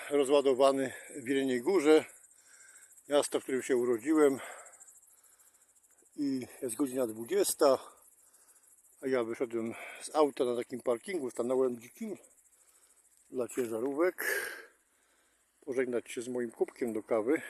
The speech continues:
ponieważ dzisiaj będę pił w aucie moją ostatnią kawę. Postanowiłem, e, zrezygnować z miękkich narkotyków, moi drodzy, z brązowego, czyli z kawy,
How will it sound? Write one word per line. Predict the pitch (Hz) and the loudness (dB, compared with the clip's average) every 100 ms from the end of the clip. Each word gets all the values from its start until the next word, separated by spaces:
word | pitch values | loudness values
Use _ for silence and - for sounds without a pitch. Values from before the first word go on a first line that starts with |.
| - - | -12 -10
ponieważ | 131 123 120 107 | -6 -4 -4 -6
dzisiaj | 113 120 - 123 120 - _ _ _ _ _ _ _ _ _ - | -8 -6 0 0 0 -8 _ _ _ _ _ _ _ _ _ -12
będę | 131 127 | -2 0
pił | - 156 131 | 2 0 0
w | - | 0
aucie | 139 127 - 143 | 2 2 2 0
moją | 135 123 135 | 0 -2 -2
ostatnią | 131 - 131 139 123 | -6 -4 -4 -4 0
kawę. | - 120 107 - - - _ _ _ _ _ _ _ _ _ _ | 4 4 2 -4 -10 -20 _ _ _ _ _ _ _ _ _ _
Postanowiłem, | 143 143 131 131 135 127 127 | -10 -4 0 2 4 2 0
e, | - - 143 127 120 - - _ _ _ _ | -8 -12 -10 -8 -8 -10 -20 _ _ _ _
zrezygnować | 135 143 147 165 139 117 - - | 0 0 2 4 2 2 -8 -12
z | 131 | -4
miękkich | 151 151 - - | -2 -2 -4 -4
narkotyków, | 151 - - 131 - - - - _ _ - _ - - - _ _ - | -2 -2 -4 0 2 0 -4 -20 _ _ -20 _ -20 -20 -20 _ _ -2
moi | 135 127 | 2 4
drodzy, | 135 117 156 127 - - - - - | 2 4 0 0 -8 -14 -16 -20 -12
z | |
brązowego, | 135 160 147 151 147 123 147 135 - | 4 6 8 6 6 6 2 0 -2
czyli | 127 117 | -6 -4
z | |
kawy, | - 131 110 | 4 4 4